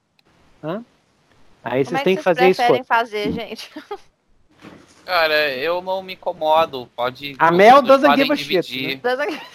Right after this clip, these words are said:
Speaker 3: É, eu não me
Speaker 1: Ah.
Speaker 3: incomodo, vocês podem dividir entre vocês, eu, eu, eu,
Speaker 1: Então,
Speaker 3: eu dou meu jeito,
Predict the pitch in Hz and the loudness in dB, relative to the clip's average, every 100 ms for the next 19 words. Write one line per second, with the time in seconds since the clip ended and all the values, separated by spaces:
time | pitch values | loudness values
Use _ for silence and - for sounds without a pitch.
0 | - _ - 415 - 349 - 480 254 123 | -20 _ -2 -2 -2 -8 -10 -12 -6 -4
1 | 120 113 - 127 143 160 135 160 147 147 | -2 -4 -4 -4 -2 -2 -4 0 0 0
2 | 131 147 - 139 151 151 151 156 135 131 | -6 -16 -6 -4 -6 -14 -20 -18 -12 -12
3 | 123 123 117 - - 120 127 127 120 117 | -14 -16 -16 -16 -14 -12 -12 -14 -14 -14
4 | 117 98 107 _ _ _ _ _ _ _ | -16 -20 _ _ _ _ _ _ _ _
5 | _ _ _ _ 113 117 120 117 123 240 | _ _ _ _ -8 -6 -4 -4 -2 -2
6 | 131 131 139 123 113 120 | -2 -4 -4 -6 -10 -12